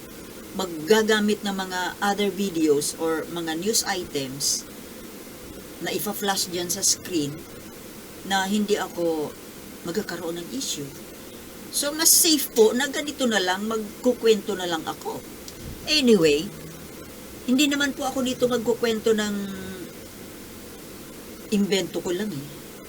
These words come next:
Galing man ito dyan sa, sa balita sa T V,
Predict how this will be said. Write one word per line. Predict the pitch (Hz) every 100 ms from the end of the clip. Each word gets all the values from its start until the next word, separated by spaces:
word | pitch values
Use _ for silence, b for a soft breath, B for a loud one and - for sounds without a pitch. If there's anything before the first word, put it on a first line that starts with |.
| - - 170
Galing | 208 254 254
man | 254 240
ito | 247 247
dyan | 226 233
sa, | 226 226 208 202 - B B B
sa | - - 170 147 139 - - -
balita | 151 180 175 -
sa | - 160
T | 277 320
V, | 247 277 269